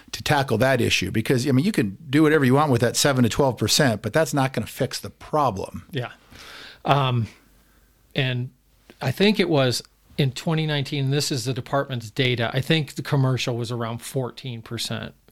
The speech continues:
Speaker 2: Um, but whatever. Um, I agree with you. That's, that's only a small piece of the, uh, thing, but there are times and places on the Upper Madison when, no question,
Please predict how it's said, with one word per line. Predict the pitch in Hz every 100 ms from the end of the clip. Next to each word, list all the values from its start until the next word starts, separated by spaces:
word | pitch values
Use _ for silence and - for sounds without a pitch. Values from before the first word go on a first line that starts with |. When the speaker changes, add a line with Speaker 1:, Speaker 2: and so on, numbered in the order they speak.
| - - - -
Speaker 2:
Um, | 127 120 117 113 _ _ _ _ _ _ - - - - -
but | 131 - _ -
whatever. | 160 143 135 101 - - - -
Um, | 127 123 117 104 _ -
I | 147
agree | 135 139
with | 131 120
you. | 117
That's, | 120 131 135 160 143
that's | 151 139
only | 139 139 127
a | 123
small | - 135 123 127
piece | 139 127 -
of |
the, | 131 127 - _ -
uh, | 135 120
thing, | 120 143 123 127
but | 123 139 139 - -
there | 147
are | - 165 175
times | - 156 143 139
and | 127 120
places | 143 135 131
on | 127 127
the | 120 139
Upper | 131
Madison | 117 117 110 110 - 110 135
when, | 127 113 120
no | 165 139 135
question, | 139 117 104 - 104